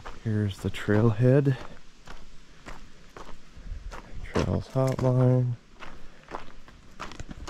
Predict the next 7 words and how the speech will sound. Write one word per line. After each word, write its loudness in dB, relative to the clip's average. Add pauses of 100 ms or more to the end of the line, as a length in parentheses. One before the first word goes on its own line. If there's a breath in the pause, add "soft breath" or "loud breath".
(1300)
Yeah, 0
yeah, 0
yeah. 6
Clean 2
your 2
footwear. 2 (120)
Gotcha. 6